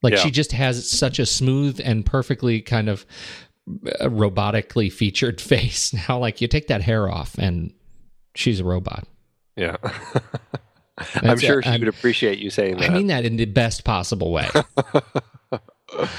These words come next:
Speaker 1: I, uh, I'm very excited for this film. I think it's gonna be great, and it comes, uh, it comes to our shores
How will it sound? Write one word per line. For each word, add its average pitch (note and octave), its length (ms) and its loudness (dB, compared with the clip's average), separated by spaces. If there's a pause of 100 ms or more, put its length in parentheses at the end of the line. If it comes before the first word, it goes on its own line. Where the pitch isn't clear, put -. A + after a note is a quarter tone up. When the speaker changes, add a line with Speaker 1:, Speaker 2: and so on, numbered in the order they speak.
(260)
Speaker 1:
I, D3 420 0
uh, B2 60 -2
I'm B2 320 0
very C#3+ 160 0
excited A#2+ 340 -2
for A#2 60 -2
this G#2+ 140 0
film. F#2 220 -2
I F2+ 80 -2
think G2 140 -2
it's F#2 120 -6
gonna F#2 160 -4
be F#2 100 -4
great, D#3+ 360 0
and A2+ 160 -2
it G#2 120 -4
comes, A#2 500 -2
uh, A2 420 -2
it A#2+ 480 -4
comes D3 340 -2
to B2 160 2
our B2+ 320 0
shores F3 800 -2